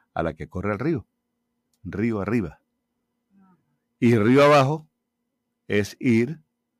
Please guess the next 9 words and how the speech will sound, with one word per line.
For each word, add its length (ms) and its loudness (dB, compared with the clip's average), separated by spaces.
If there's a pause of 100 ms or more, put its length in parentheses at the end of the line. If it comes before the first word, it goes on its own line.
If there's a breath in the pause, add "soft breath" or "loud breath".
(500)
a 80 -8
favor 260 -8
de 80 -4
la 80 -6
corriente, 440 -6
a 40 -6
la 60 -4
misma 220 -4
dirección 540 -4